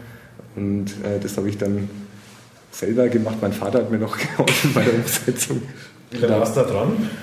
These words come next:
Speaker 1: Das waren, äh, insgesamt war ich da,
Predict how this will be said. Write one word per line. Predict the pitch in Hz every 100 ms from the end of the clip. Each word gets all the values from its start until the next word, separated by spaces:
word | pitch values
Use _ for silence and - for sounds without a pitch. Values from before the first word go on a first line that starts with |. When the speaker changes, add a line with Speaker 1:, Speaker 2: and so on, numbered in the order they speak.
| - - - - - - - - -
Speaker 1:
Das | - -
waren, | 104 107 104
äh, | 101 101 101 - - - - - -
insgesamt | 92 - 107 - 98 95 104
war | 95
ich | 92
da, | 104